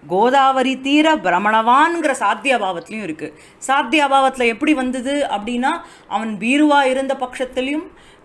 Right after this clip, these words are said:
வீட்டுக்கிட்ட தான் வந்து அவனுக்கு சஞ்சாரம்னு இருந்த பட்சத்திலையும், அ, பெரிவாளனுடைய வார்த்தைகளை கேட்கணுங்கிறதுக்காக அவன் வந்து பிரமணம் பண்றதுக்கு பிரயத்தனம் பண்ணுவான். So சாத்தியத்துல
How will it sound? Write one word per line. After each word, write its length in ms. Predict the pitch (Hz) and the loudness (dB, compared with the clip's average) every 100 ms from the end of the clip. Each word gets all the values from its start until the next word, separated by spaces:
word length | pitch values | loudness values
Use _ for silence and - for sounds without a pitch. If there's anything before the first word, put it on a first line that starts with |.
| 156 | -10
வீட்டுக்கிட்ட 540 | 214 262 294 269 277 262 | -8 -4 -4 -4 -2 2
தான் 340 | 302 330 311 | 4 4 2
வந்து 340 | 262 262 330 | 0 -4 0
அவனுக்கு 360 | 294 247 233 214 | 0 0 -6 -8
சஞ்சாரம்னு 600 | 208 226 294 277 277 277 | -8 -4 2 2 2 -2
இருந்த 320 | 262 226 240 | -4 -4 -4
பட்சத்திலையும், 680 | 247 196 - 233 233 262 330 339 - - - - _ - | -4 -4 -6 -6 -4 -4 -4 -8 -20 -20 -20 -20 _ -16
அ, 160 | - - | -14 -8
பெரிவாளனுடைய 760 | 196 294 349 349 330 302 277 254 | 0 2 4 4 4 2 2 4
வார்த்தைகளை 500 | 233 247 269 247 220 | 2 2 0 0 -2
கேட்கணுங்கிறதுக்காக 1000 | 220 247 285 277 262 226 - 190 180 190 262 - | -2 -2 0 -4 -4 -6 -6 -2 -2 -2 -4 -4
அவன் 300 | - 190 180 | -6 -4 -6
வந்து 540 | 185 277 302 262 - - | -4 -2 0 -2 -8 -8
பிரமணம் 480 | 190 202 269 285 247 | -2 0 0 0 -4
பண்றதுக்கு 360 | 202 202 240 294 | -6 -8 -8 -10
பிரயத்தனம் 560 | - 165 220 247 226 | -8 -8 -6 -8 -8
பண்ணுவான். 480 | 165 147 156 160 143 - - - | -12 -12 -8 -8 -10 -16 -20 -10
So 180 | 254 269 | -6 -2
சாத்தியத்துல 560 | - 180 247 339 339 | 0 0 2 -2 0